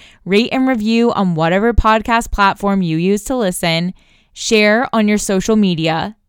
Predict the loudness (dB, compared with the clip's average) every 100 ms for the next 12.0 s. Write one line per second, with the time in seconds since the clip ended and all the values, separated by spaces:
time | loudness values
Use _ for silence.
0 | _ -6 -2 -2 -2 -4 -4 -2 -2 0
1 | -2 -2 -4 -6 -12 -16 _ _ _ -12
2 | -4 -2 0 -2 0 0 2 0 -2 -6
3 | -2 0 0 0 -2 -6 -10 0 2 4
4 | 0 -2 -10 -18 -12 -6 -2 0 4 6
5 | 6 2 -2 -2 -2 0 0 -2 -6 -4
6 | -2 0 0 0 0 -2 -4 -8 -12 -12
7 | -14 -16 _ _ _ -20 _ -6 -2 -2
8 | 0 0 2 0 0 0 0 -2 -2 2
9 | 4 4 2 0 -4 -6 -4 -6 -4 -2
10 | 0 2 2 2 2 0 -2 -2 0 -2
11 | -2 0 0 -2 -2 0 0 0 0 0